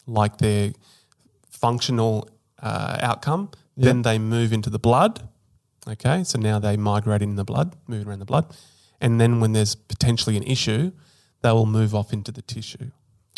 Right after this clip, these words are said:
Speaker 2: When there's an issue, they move off in the tissue.
Speaker 1: Right, so,
Speaker 2: Is that
Speaker 1: I
Speaker 2: how you
Speaker 1: mean,
Speaker 2: get students to remember it?
Speaker 1: besides, like, red blood cells, they will stay, they'll stay in the blood f-, forever, until
Speaker 2: Okay.
Speaker 1: they die at least. But all the white blood cells, they will move out.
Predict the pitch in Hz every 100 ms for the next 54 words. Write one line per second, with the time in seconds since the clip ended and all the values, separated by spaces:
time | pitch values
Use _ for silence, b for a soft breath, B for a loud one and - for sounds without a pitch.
0 | - 143 139 123 131 160 - 202 180 180
1 | 202 165 156 180 170 - 226 - 107 -
2 | - - - - 143 135 135 131 135 -
3 | 135 120 135 123 127 123 120 113 - 90
4 | 147 - 180 147 117 - 117 107 - 117
5 | 123 135 123 123 147 127 113 - 113 107
6 | 113 - - 120 117 - 113 107 104 101
7 | 101 120 110 104 - - 139 - - 113
8 | 113 180 - _ - 139 123 120 107 107
9 | 104 110 113 143 - B B B B 190
10 | 101 - - - 123 120 113 110 - 113
11 | - 110 107 104 110 104 104 98 98 85